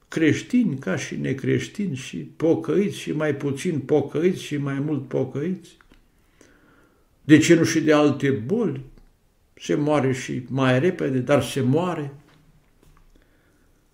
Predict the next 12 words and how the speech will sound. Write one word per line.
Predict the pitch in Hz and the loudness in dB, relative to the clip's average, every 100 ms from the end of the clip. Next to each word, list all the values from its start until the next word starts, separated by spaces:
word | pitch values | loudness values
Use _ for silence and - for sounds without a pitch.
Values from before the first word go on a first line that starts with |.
| _ _ | _ _
Au | 180 220 247 | 4 6 6
ațipit | 240 226 - 214 | 4 -2 0 0
toate. | - 160 - - - - - - _ _ _ _ _ _ _ _ _ _ _ _ _ _ _ _ _ _ _ _ _ _ _ | 2 0 0 -10 -18 -18 -18 -20 _ _ _ _ _ _ _ _ _ _ _ _ _ _ _ _ _ _ _ _ _ _ _
Și | - - | -6 -2
ațipirea | 180 175 190 170 | 0 0 2 4
aceasta | 165 170 - 160 | 4 0 -2 -4
poate | 151 147 147 | -2 0 0
fi | 139 | 0
interpretată | 147 131 135 139 135 135 131 | 0 2 0 0 0 0 -2
și | 123 135 | -4 -6
ca | 131 120 113 | -6 -2 -2
deces, | 104 113 - - 170 | 0 0 0 0 0